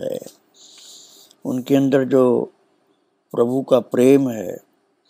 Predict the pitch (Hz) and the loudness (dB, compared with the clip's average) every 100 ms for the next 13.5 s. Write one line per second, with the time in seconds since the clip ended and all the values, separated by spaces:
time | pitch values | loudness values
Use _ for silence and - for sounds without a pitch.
0 | _ _ _ _ _ _ 165 139 - 175 | _ _ _ _ _ _ -8 -4 -2 0
1 | 170 156 170 180 - _ _ _ _ _ | 2 2 0 -6 -12 _ _ _ _ _
2 | _ _ _ - - 139 147 165 170 - | _ _ _ -20 -10 -6 -4 -4 -6 -6
3 | 143 151 170 151 - 123 123 110 - 127 | -4 0 2 0 -2 0 2 2 0 0
4 | 113 110 - _ _ _ _ _ _ _ | 0 -2 -8 _ _ _ _ _ _ _
5 | _ - 117 110 113 117 120 117 - - | _ -2 0 0 -2 -4 -4 -4 -6 -2
6 | 120 113 107 117 117 113 _ - 107 104 | 2 2 2 0 -2 -6 _ -4 -4 0
7 | 113 113 127 190 190 _ _ _ _ _ | 0 0 2 0 -2 _ _ _ _ _
8 | _ _ _ _ _ _ _ _ _ _ | _ _ _ _ _ _ _ _ _ _
9 | _ 156 156 165 165 160 73 - - _ | _ 0 4 4 0 -4 -8 -12 -20 _
10 | _ _ _ _ _ _ _ 147 143 143 | _ _ _ _ _ _ _ -10 -8 -6
11 | 139 147 139 139 - - 131 143 135 127 | -6 -4 -2 -2 -2 -2 0 4 4 4
12 | 151 185 233 139 131 143 131 127 120 123 | 4 4 2 0 0 0 0 -2 -2 -2
13 | 123 123 120 - | 0 2 0 2